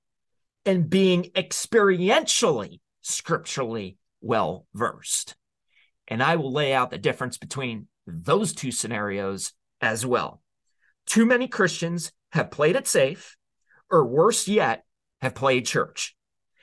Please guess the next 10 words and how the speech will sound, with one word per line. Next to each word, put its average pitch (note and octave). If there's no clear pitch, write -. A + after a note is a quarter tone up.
It's D#3
time G#3
to B3
move B3
beyond A3
superficial, F3
and C3
it's A#2+
gotta E3
start B2+